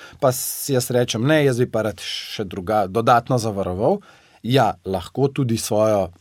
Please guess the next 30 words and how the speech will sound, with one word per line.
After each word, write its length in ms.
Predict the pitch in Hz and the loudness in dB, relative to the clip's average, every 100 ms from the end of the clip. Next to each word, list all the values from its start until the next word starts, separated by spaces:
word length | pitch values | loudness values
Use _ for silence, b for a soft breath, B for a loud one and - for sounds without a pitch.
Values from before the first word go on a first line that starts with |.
| - | -12
nepremičnino, 800 | 107 92 107 95 - 113 107 101 | -10 -6 -4 -4 -4 -2 -2 -4
recimo 280 | 90 98 | -4 -8
svoje 220 | 92 101 98 | -4 -4 -4
stanovanje, 400 | 104 92 90 85 | -6 -6 -6 -4
dodatno 520 | 101 139 107 104 135 | -2 0 0 -2 -4
zavarujem, 460 | 123 127 131 123 117 - | -2 0 2 2 -2 -6
lahko 340 | 110 - 160 | -10 0 0
tudi 300 | 160 151 123 | 2 2 0
pri 260 | - 117 110 B B - | 0 -2 -2 B B 0
drugi 320 | 143 214 156 | 2 4 2
zavarovalnici, 840 | 113 107 101 90 92 113 123 185 165 B B - | 2 0 0 0 -2 -2 -4 -6 -6 B B -4
vendar 220 | 120 117 | 0 2
ko 160 | - 165 | 2 0
pride 300 | 175 160 143 | 0 0 2
do 160 | 151 - | 2 2
uveljavljanja 720 | 131 120 120 120 123 107 82 | -2 0 4 4 4 0 -6
škode, 480 | - - 117 160 165 B B B | -8 -4 0 2 0 B B B
ne 140 | 104 | -2
morem 340 | 113 143 160 127 | 2 4 4 2
tega 260 | 127 123 | 0 0
narediti 560 | 120 107 95 101 123 - _ _ _ _ _ | 0 0 -2 -2 -4 -6 _ _ _ _ _
za 260 | 113 107 110 - | -4 0 0 0
obe, 260 | 104 101 139 147 127 117 | -8 2 4 4 2 -4
po 140 | 131 | -2
obeh 320 | 110 120 135 | 2 2 2
policah, 480 | - 160 160 180 - | 2 2 2 -2 0
lahko 240 | 165 - | -2 0
samo 260 | 147 139 139 | 0 0 -2
po 180 | 135 107 | 0 0
eni. 300 | 104 90 | 0 -4